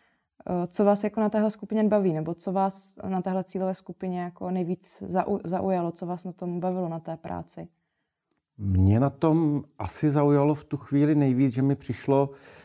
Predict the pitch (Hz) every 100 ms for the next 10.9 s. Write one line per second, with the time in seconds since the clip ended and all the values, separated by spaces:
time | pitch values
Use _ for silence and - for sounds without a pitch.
0 | - 104 123 123 - 135 135 - - 113
1 | 110 107 127 131 - 127 110 107 120 120
2 | 135 135 120 123 120 - _ - _ _
3 | - 104 107 110 113 - 117 - 123 139
4 | - 127 123 135 - 110 113 - 104 92
5 | - _ - - 113 135 123 131 131 -
6 | 120 110 - 127 117 113 110 - 123 123
7 | 120 120 - - _ - 104 98 - 113
8 | - 117 117 117 135 120 113 117 120 120
9 | 120 - 123 120 123 131 117 143 135 127
10 | 123 139 - 131 - 135 127 127 131